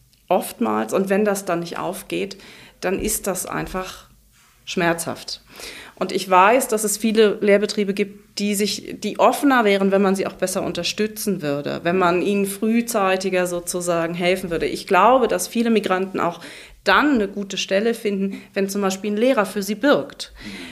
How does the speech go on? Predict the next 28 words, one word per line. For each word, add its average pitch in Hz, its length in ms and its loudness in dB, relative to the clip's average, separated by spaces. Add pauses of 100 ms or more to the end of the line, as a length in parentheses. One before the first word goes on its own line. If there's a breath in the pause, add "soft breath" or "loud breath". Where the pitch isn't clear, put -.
(120)
Wenn 220 200 4
ich 233 200 -2
einen 226 220 -4
Ansprechpartner 277 1300 2
hab. - 360 2 (640 loud breath)
Und - 460 -4
bei - 120 6
Brückenangeboten 262 840 2
ist 240 140 0
eben 233 200 0
das - 180 0
Schöne, 254 360 4
dass 214 160 0
sie 226 60 -2
eine 208 160 -2
Zeit 202 260 -4
lang 196 240 -2
da 185 260 0
sind. 170 240 -4
Oder 180 160 -2
bei 190 140 0
Coaching-Programmen, 214 960 0
da 180 100 2
läuft 208 400 4
jemand 208 400 0
mit. 233 320 0 (420 loud breath)
Wenn 208 200 2
ich, - 340 -4